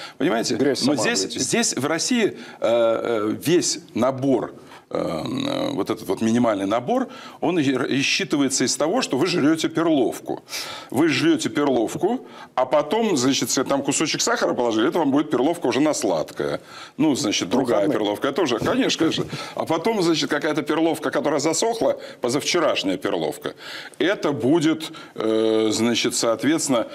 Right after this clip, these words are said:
Speaker 1: эти самые, э, хлопья какие-то и так далее. Понимаете? Значит, э, они не привыкли к самому критерию, что людям нужна обувь. Ну, ходят в каких-то кирзачах топтаных.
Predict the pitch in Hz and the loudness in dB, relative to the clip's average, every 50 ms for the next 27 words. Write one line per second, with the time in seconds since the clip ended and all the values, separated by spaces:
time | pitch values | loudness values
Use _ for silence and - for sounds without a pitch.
0 | - - - - - 107 104 98 - 120 107 - - 113 95 87 82 82 82 82 | -16 -18 -14 -8 -4 -2 -2 -2 0 0 0 0 0 0 0 0 -2 -4 -4 -4
1 | 82 80 76 - - - - - - 90 90 90 92 92 - - 170 180 156 - | -4 -4 -6 -8 -12 -14 -8 -4 -2 -2 0 0 0 0 0 0 2 2 2 2
2 | - - 107 107 - 151 147 147 - - 165 151 - - 151 - - 202 196 190 | 0 0 -2 -2 -2 -2 -4 -4 -4 -4 -4 -2 -2 -2 -2 -2 -2 -4 -4 -2
3 | 160 - - - - - - - 226 220 302 285 - - - - - - - - | -2 -2 -2 -2 -4 -6 -6 -4 0 2 2 2 0 -2 -8 -12 -14 -16 -16 -16
4 | - - - 143 151 - 170 151 - - - - - - - - 113 127 131 135 | -8 -2 0 0 0 0 -2 -4 -6 -12 -18 -18 -20 -12 -6 -2 0 2 2 2
5 | - 123 151 170 202 208 185 147 170 190 202 - 175 151 - 165 165 165 180 180 | 2 0 0 0 0 0 0 2 2 0 0 0 -2 -2 0 0 2 2 2 2
6 | 175 - - 170 175 175 196 190 175 160 127 110 98 - - - 127 139 143 127 | 0 2 0 0 2 2 2 4 4 4 4 4 2 2 0 0 0 2 2 2
7 | 123 127 131 117 117 135 135 131 120 101 82 76 69 - - - - - - 165 | 2 2 0 0 2 2 2 2 2 0 -2 -2 -4 -6 -8 -10 -14 -10 -6 -4
8 | - - - 165 - - - 180 160 180 139 - - - - 151 143 131 160 170 | -2 0 0 0 0 0 -2 0 0 0 -2 -2 -2 -2 0 0 0 2 0 0
9 | - - - 107 - - - 160 151 - - - 104 85 73 69 - - | 0 0 -2 -2 -4 -2 -2 0 0 0 0 -2 -4 -4 -4 -6 -10 -12